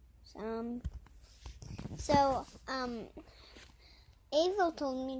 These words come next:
to do this, and so shout out to Awesome Ava Toys, I think. So, yeah.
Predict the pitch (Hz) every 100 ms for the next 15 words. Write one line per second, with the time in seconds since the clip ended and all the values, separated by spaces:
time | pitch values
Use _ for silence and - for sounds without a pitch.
0 | 254 240 262 311 302 190 285 320 - -
1 | - 247 240 226 240 - - 233 - -
2 | 294 339 359 - 339 - - - - -
3 | - 254 285 320 311 285 277 262 240 -
4 | 226 226 240 277 302 294 - 330 330 -
5 | - - - - - - - 233 226 233
6 | 202